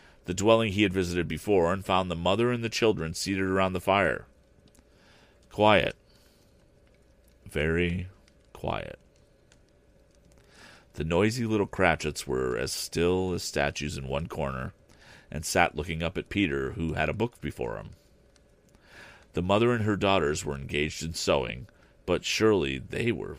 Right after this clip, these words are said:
very quiet. "And he took a child and set him in the midst of them."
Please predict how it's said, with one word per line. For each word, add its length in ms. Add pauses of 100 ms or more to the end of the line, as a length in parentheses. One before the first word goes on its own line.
(300)
very 560
quiet. 440 (3500)
"And 480
he 280
took 240
a 40
child 540
and 380
set 320
him 280
in 120
the 80
midst 340
of 120
them." 240